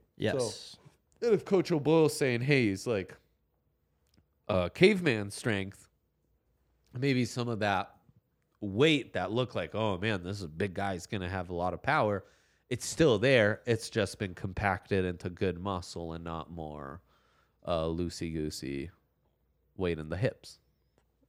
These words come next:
Speaker 1: And also, just something we've talked about. I mean, they're in a much better strength and conditioning program than they were at Jackson. All due respect to Jackson.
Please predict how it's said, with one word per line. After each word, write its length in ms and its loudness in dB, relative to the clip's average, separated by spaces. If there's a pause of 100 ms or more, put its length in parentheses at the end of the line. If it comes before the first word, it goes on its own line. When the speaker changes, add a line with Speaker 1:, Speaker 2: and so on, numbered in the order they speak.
Speaker 1:
And 100 2
also, 380 4
just 200 -2
something 200 0
we've 100 -2
talked 260 0
about. 380 -2
I 40 -4
mean, 280 -2
they're 160 0
in 80 2
a 40 2
much 400 0
better 280 4
strength 320 -4
and 80 -10
conditioning 420 -4
program 460 -6
than 100 -6
they 80 -6
were 140 -4
at 80 -8
Jackson. 400 -12
All 140 -4
due 100 0
respect 320 -2
to 60 -12
Jackson. 440 -12